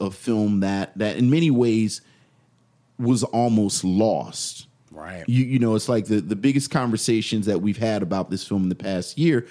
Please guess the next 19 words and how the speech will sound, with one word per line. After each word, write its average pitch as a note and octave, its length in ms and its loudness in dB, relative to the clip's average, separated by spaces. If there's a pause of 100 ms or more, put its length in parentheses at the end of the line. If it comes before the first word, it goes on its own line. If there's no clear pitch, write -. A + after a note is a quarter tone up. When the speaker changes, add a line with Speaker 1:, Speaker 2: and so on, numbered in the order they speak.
(240)
Speaker 1:
and, A2+ 180 2
and G#2+ 160 0
kudos D3+ 480 2
to - 280 0
her A2 320 2 (260)
for, G#2+ 180 2
for G2+ 160 -2
speaking A2 600 0
about F#2 340 0
it, A2+ 40 4
was, G2+ 220 0
you C3 100 2
know, G2+ 120 2
Beyonce A2 800 0 (380)
talks - 360 -2
about G2+ 380 -2
this A2+ 240 0
is G2 180 -4
one G2 380 0